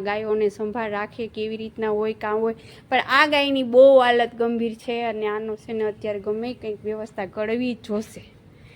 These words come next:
કેમ કે જો હવે આની પરિસ્થિતિ જો, જીવડા પડી ગયા.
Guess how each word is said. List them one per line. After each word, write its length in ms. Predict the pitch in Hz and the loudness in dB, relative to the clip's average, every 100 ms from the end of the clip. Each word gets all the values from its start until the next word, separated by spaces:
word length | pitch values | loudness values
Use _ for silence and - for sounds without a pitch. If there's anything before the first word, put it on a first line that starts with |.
| - - | -20 -14
કેમ 160 | - 220 | -6 -4
કે 140 | 208 196 | -4 -4
જો 260 | 233 202 - - - | -2 -4 -6 -20 -12
હવે 160 | 214 208 | -6 -2
આની 320 | 214 220 208 | -2 -2 -4
પરિસ્થિતિ 480 | 220 226 220 226 226 208 | -4 -6 -6 -10 -8 -4
જો, 80 | 202 190 - - - - | -4 -6 -14 -20 -20 -12
જીવડા 420 | - 220 220 214 196 | -4 -2 0 0 0
પડી 240 | 208 202 196 185 | -2 -2 -4 -6
ગયા. 240 | 196 180 | -6 -6